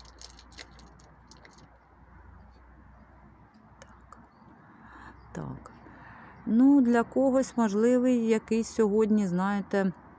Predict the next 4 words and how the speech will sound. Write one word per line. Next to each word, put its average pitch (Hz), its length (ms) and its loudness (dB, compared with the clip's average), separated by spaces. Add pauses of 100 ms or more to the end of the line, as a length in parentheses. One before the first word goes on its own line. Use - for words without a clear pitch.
(920)
м, 165 360 -2 (1040)
чи 190 140 -10
то 208 220 2
обман, 262 520 2